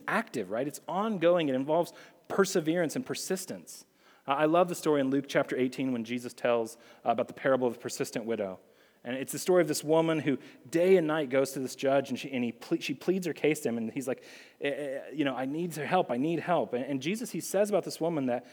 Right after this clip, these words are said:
uh, it's an example for us that we ought to see her and not lose heart when we pray. And, and I don't know why God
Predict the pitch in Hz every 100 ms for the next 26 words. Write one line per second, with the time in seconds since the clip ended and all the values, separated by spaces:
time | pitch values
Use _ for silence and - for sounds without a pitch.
0 | - _ - 127 123 131 139 151 135 120
1 | 160 247 170 - 98 - - 117 - 123
2 | 180 233 165 - 139 143 131 127 110 120
3 | 123 113 117 139 165 135 143 147 - 131
4 | 127 113 113 107 117 101 - _ _ _
5 | _ _ _ _ _ - 131 151 156 208
6 | 294 156 160 180 156 151 151 135 135 135